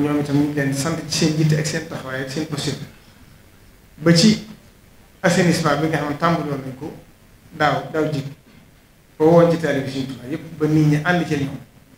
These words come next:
Loolee itam gis nañ lu bari wàññi na ko ci dëkk bi, ndax boo jaaree fii ci tookooru Sëriñ Seex, xam ngeen ne foofa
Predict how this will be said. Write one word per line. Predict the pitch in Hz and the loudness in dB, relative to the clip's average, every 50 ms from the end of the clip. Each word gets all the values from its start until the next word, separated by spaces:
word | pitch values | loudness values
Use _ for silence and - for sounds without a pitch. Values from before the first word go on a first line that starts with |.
| - - - _ _ _ _ _ _ - - | -20 -20 -20 _ _ _ _ _ _ -12 -4
Loolee | 147 160 175 180 175 165 | 0 2 4 4 4 2
itam | 165 165 160 196 233 226 - - - - 170 - | 2 0 -2 -4 -4 -6 -10 -14 -20 -20 -12 -10
gis | 175 - - - | -8 -8 -6 -6
nañ | 147 147 175 - - - - 156 | -6 -6 -6 -8 -10 -14 -14 -12
lu | 151 | -4
bari | 151 170 175 175 | 0 2 2 2
wàññi | 175 190 170 160 151 | 4 2 2 2 0
na | 143 | -4
ko | - - | -6 -6
ci | 143 | -8
dëkk | 135 127 110 | -10 -12 -14
bi, | 113 107 - - - - | -16 -18 -20 -20 -20 -20
ndax | - 120 135 147 | -18 -18 -12 -2
boo | 160 170 170 170 | 2 2 4 4
jaaree | 170 165 156 143 139 131 | 4 4 2 2 0 -2
fii | - 143 165 165 165 - | -4 -6 -8 -8 -8 -6
ci | 170 165 - - - - - - | -6 -6 -6 -8 -14 -20 -10 -6
tookooru | - 185 175 170 151 147 | -4 -2 0 -2 -2 -2
Sëriñ | 147 147 139 | -4 -6 -8
Seex, | 135 - - - - - - - - - - - _ - - - - - - - - - - - - | -8 -8 -10 -12 -14 -20 -20 -20 -20 -20 -20 -20 _ -20 -20 -20 -20 -20 -20 -20 -20 -20 -20 -16 -10
xam | - 160 165 | -6 -4 -2
ngeen | 160 160 151 | 0 0 2
ne | 143 | 0
foofa | 151 151 135 120 135 - | 0 -2 -4 -6 -8 -12